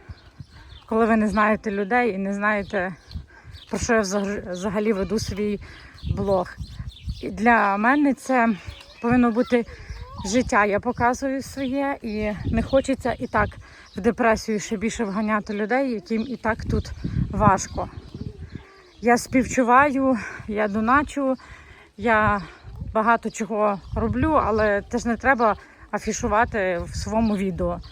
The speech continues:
Тому що моє відео — це просто про нашу сім'ю, а не про мої справи. Тому дякую, хто захищає мене в коментарях, мені дуже приємно. Хто мене знає, дуже багато коментарів було,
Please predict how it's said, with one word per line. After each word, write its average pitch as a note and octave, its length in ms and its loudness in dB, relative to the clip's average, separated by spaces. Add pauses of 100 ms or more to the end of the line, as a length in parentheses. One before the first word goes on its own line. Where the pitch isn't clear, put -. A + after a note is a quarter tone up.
(720)
Тому G#3+ 180 -2
що - 120 -4
моє A#3 200 2
відео — G#3+ 540 0 (340)
це G#3 120 -6
просто A#3+ 320 0
про A#3 140 -2
нашу A3 300 0
сім'ю, G3 460 -2
а - 60 -6
не G3 140 0
про G#3+ 180 -4
мої G#3 240 0
справи. D3+ 500 -6 (1400)
Тому B3 180 6
дякую, C#4 360 4
хто C4 360 2 (440)
захищає D#4+ 560 0
мене C#4+ 200 2
в C4 80 -6
коментарях, B3 640 -2
мені A3+ 180 -2
дуже G3+ 220 -4
приємно. B3 500 -2 (440)
Хто - 240 -4
мене G3+ 260 -2
знає, A3+ 480 0 (760)
дуже A3 280 0
багато G#3+ 340 -2
коментарів G3+ 560 -2
було, G3+ 320 0